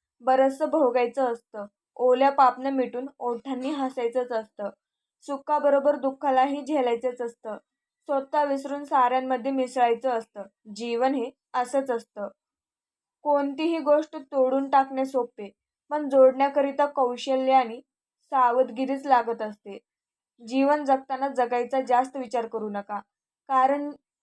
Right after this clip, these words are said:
जग ज्याच्याकडे काही नाही त्याला हसतं आणि ज्याच्याकडे सर्व काही आहे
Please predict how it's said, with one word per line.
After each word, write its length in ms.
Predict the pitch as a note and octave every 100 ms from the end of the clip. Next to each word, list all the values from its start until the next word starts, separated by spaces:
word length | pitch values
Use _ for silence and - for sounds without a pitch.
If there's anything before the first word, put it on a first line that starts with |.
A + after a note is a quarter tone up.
| _ _ _ B3
जग 280 | C#4 D4 C4+
ज्याच्याकडे 540 | C4+ B3+ C#4+ C#4+ C4+ C#4
काही 380 | C4+ B3 C4+
नाही 260 | C4 A3+ G#3 - -
त्याला 180 | B3+ C4+
हसतं 560 | C4 B3+ - - A3 A3 _
आणि 200 | A#3 A#3
ज्याच्याकडे 500 | B3 B3 C4+ C#4 C#4
सर्व 300 | C#4 C4 B3
काही 280 | B3+ A#3+ B3
आहे 200 | A3